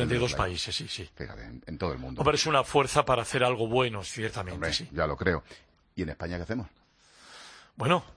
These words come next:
Speaker 1: yo creo
Speaker 2: Porque
Speaker 1: que
Speaker 2: estás aquí, quiero decir.
Speaker 1: dormidos no estamos, ¿no? Aquí, mm, he venido, como te digo, primero porque, mm, España es España y a mí también me toca mucho el corazón, ciertamente, ¿no?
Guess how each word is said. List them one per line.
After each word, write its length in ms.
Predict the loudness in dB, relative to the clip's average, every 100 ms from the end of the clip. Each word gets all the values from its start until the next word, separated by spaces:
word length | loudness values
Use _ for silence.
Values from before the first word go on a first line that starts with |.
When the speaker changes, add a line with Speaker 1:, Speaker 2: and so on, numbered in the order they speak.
| _
Speaker 1:
yo 240 | -6 -6
creo 280 | -4 -4 0
Speaker 2:
Porque 140 | 0 2
Speaker 1:
que 60 |
Speaker 2:
estás 120 | 2 2
aquí, 160 | 0 0
quiero 200 | 0 -4
decir. 260 | -4 -6
Speaker 1:
dormidos 540 | -4 -4 -4 -2 -2 -2
no 80 | 2
estamos, 320 | 6 6 4
¿no? 160 | -2 -4 -8 -8 4
Aquí, 500 | 4 4 2 4 4
mm, 300 | 2 0 -2 -8 -20 -20 -2 2
he 60 |
venido, 800 | 4 4 4 4 6 4 2 -4 -12 _ _ -20 _ _ _
como 160 | 0
te 80 | 4
digo, 160 | 4 4
primero 340 | 4 4 4
porque, 560 | 2 0 0 0 0 0
mm, 200 | -6 -10 -12
España 400 | -6 0 0 0
es 100 | 0
España 420 | -2 4 4 4 2
y 60 |
a 60 | 0
mí 100 | -2
también 300 | -2 0 0
me 80 | 0
toca 240 | -2 -2
mucho 560 | -2 0 2 0 0 -6
el 140 | -8
corazón, 500 | -4 -2 2 2 2
ciertamente, 560 | -2 -4 -4 -4 -6 -4
¿no? 100 | -4